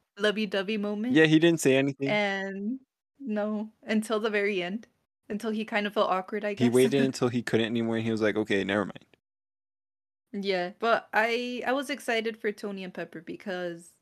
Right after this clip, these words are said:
Speaker 1: like, we could all see the love that they had for each other.
Speaker 2: Mm-hmm. It was cute.
Speaker 1: Yeah, so I was clapping. I, I would clap, but I don't think it picks up on the mic, so.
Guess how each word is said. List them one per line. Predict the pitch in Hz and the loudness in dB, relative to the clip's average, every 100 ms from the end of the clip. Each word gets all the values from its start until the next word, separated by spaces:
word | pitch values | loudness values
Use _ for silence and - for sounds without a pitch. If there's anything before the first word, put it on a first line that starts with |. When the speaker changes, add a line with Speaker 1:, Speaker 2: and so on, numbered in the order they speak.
| _ - | _ -4
Speaker 1:
like, | 202 214 | -4 -2
we | 220 220 220 | -2 -2 -4
could | 240 | -2
all | 202 202 | -2 -2
see | - 208 202 196 196 185 - _ - | -4 -8 -6 -4 -4 -6 -8 _ -2
the | 208 | 0
love | 196 185 175 | 2 0 -2
that | 180 180 | -6 -8
they | 180 | -8
had | 180 170 | -8 -10
for | - | -12
each | 156 - | -16 -14
other. | 175 110 | -14 -12
Speaker 2:
Mm-hmm. | 113 104 _ _ - | -10 -12 _ _ 0
It | |
was | 123 - | 2 2
cute. | - - _ _ _ _ _ _ _ _ _ _ _ _ _ | -6 -14 _ _ _ _ _ _ _ _ _ _ _ _ _
Speaker 1:
Yeah, | - 180 | -8 -6
so | 196 | -6
I | |
was | 196 | -8
clapping. | - - 180 - 170 _ _ - | -8 -10 -10 -10 -18 _ _ -2
I, | 190 190 | -2 0
I | 196 | 0
would | 220 220 | 0 0
clap, | 220 208 | -4 -2
but | - | 0
I | 202 | 0
don't | 208 | -2
think | 214 202 | -4 -6
it | 208 | -6
picks | 202 | -8
up | 185 185 | -8 -8
on | 180 | -8
the | |
mic, | 170 160 | -10 -14
so. | - | -16